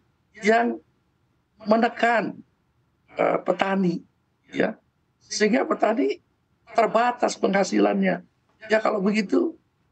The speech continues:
orang nggak akan mau. Kalau sayuran kan tidak dibatasi harganya.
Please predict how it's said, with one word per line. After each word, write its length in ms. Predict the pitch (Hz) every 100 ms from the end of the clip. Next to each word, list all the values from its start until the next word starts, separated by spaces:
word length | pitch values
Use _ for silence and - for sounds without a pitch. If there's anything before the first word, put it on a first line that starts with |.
| _ -
orang 260 | 208 254 233
nggak 100 | -
akan 80 | 202
mau. 340 | 202 226 220 202 196 - _ _ _ _ _ _ _ _ -
Kalau 200 | - 208
sayuran 420 | 214 226 226 233 247
kan 160 | 392
tidak 240 | - 208 185
dibatasi 800 | 180 - 226 247 - 185 185 180
harganya. 600 | - 180 - 165 -